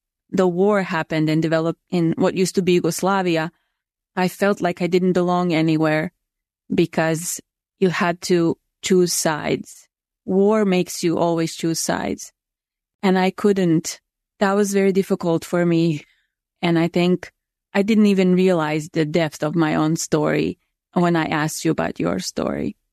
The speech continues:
I think I'm coming to terms with it now, how it affected me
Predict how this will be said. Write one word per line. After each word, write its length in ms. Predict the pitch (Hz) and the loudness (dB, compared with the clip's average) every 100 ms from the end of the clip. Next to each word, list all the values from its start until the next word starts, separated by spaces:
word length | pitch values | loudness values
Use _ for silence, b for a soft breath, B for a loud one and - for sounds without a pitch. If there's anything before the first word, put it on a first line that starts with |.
| _ _ - | _ _ -6
I 60 | 202 | 0
think 180 | 226 | 2
I'm 120 | 208 185 | 2 0
coming 280 | 190 185 185 | 0 0 0
to 100 | 185 | -2
terms 400 | 185 170 170 165 | 0 0 0 0
with 160 | 156 | 0
it 160 | 156 156 - | -2 -4 -2
now, 640 | 180 160 156 151 156 196 - _ _ - | 0 0 0 -2 -2 -6 -10 _ _ -10
how 240 | 190 196 | -2 2
it 280 | 202 196 _ _ _ _ | 2 0 _ _ _ _
affected 720 | - - - 180 - - 160 | -8 -6 -2 -2 -2 -2 0
me 400 | 160 139 160 170 | 2 2 0 -4